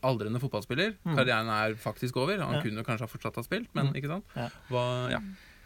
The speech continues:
Speaker 2: Ja, nei, det var jo, det var ikke det første vi tenkte på. Vi hadde en mer tradisjonell castingprosess. Ok, hvilke skuespillere i denne aldersgruppen er det som kan spille fotball, og som kunne kledd denne rollen? Eh, og så hadde vi jo noen gode alternativer der, men det var Arild Andresen som på et eller annet tidspunkt hadde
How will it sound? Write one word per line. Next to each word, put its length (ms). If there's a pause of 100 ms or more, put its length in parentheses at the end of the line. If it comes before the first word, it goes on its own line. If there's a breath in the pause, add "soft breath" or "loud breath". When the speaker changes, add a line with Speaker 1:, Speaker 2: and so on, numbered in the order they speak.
(240 loud breath)
Speaker 2:
Ja, 140
nei, 180
det 120
var 260
jo, 340
det 80
var 120
ikke 140
det 100
første 680
vi 100
tenkte 260
på. 160
Vi 60
hadde 160
en 80
mer 160
tradisjonell 800
castingprosess. 640
Ok, 180
hvilke 320
skuespillere 600
i 40
denne 160
aldersgruppen 400
er 60
det 60
som 140 (280)
kan 180
spille 240
fotball, 540
og 60
som 140
kunne 240
kledd 200
denne 200
rollen? 260 (580 loud breath)
Eh, 480
og 40
så 140
hadde 180
vi 60
jo 100
noen 300
gode 240
alternativer 1120
der, 340
men 180
det 80
var 260
Arild 160
Andresen 580
som 440
på 100
et 80
eller 140
annet 120
tidspunkt 380
hadde 460